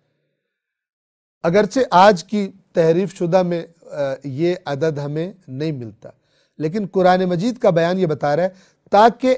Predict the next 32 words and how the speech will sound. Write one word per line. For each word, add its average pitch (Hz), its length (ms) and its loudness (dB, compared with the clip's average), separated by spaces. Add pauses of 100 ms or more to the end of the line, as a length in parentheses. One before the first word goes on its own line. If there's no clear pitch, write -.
(100)
اہل 220 320 6
کتاب 214 580 4
کو 269 100 6
یقین 233 500 2
آ 302 140 8
جائے 269 240 6 (220)
کہ - 80 0
یہ 214 120 2
قرآن 214 340 4
حق 190 260 2
ہے۔ 185 100 -4 (880)
لیکن 160 300 -4
اہل 185 160 2
کتاب 185 300 2
میں 214 80 -2
بھی 190 120 -4
کون؟ 202 320 0 (120)
وہ 160 140 -4
جو 180 140 0 (760)
نیک 165 520 6
لوگ 143 240 0
ہیں، 131 120 -8
اور 202 160 2
وہ 240 120 4
فوراً 226 400 6
رسول 190 260 0
اللہ 196 120 2
پر 185 140 2
ایمان 160 260 -4
لے 156 120 -2
آتے 127 240 -8
تھے - 160 -20